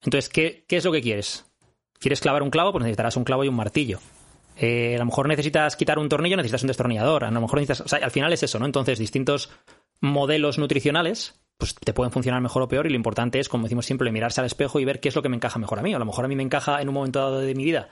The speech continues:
hacer ayuno intermitente porque soy más productivo por la mañana, porque, em, me permite hacer comidas más grandes luego de edad y estoy intentando mantenerme o perder peso. Sin embargo, en un momento en el cual me estoy intentando recuperar masa muscular y ganar peso,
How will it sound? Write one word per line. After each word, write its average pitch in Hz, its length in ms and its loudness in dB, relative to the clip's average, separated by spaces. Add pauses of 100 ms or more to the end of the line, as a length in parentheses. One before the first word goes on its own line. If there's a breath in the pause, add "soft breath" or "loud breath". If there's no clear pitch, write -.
(400 loud breath)
hacer 139 200 0
ayuno 143 220 0
intermitente 135 580 0
porque 143 380 0
soy 135 100 -2
más 156 160 -2
productivo 160 300 0
por 160 100 0
la 151 80 2
mañana, 143 400 0
porque, 139 520 -2
em, 123 220 -2
me 120 120 -2
permite 135 240 -2
hacer 151 120 -2
comidas 151 240 -2
más 139 120 -2
grandes 147 200 0
luego 147 160 0
de 151 80 2
edad 156 120 -4
y 147 100 -4
estoy 135 140 0
intentando 143 420 0
mantenerme 117 640 -2
o 95 80 -4
perder 107 300 -2
peso. - 340 0 (520 loud breath)
Sin 170 180 2
embargo, 147 280 0
en 139 60 -2
un 143 60 -2
momento 165 300 0
en 135 60 0
el 127 100 -4
cual 147 360 -2 (240)
me 131 140 -2
estoy 151 200 0
intentando 147 380 0
recuperar 113 380 -2
masa 139 160 -2
muscular 151 300 0
y 131 60 -2
ganar 123 300 -2
peso, - 360 -2